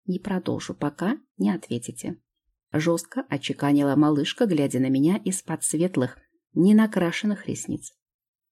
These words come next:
«Зачем тебе это?» «Хочу знать причину. Я...»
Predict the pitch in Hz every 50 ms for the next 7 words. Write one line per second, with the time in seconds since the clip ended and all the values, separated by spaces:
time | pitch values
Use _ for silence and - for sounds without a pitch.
0 | _ _ _ _ _ _ _ _ - 135 147 165 175 - - 190 170 160 - -
1 | - 135 131 127 127 - 175 - - _ _ _ _ _ _ _ _ _ _ _
2 | _ _ - - 214 214 - 233 220 220 214 214 214 - - 220 220 - - 170
3 | 147 135 135 123 - - 156 170 190 202 220 214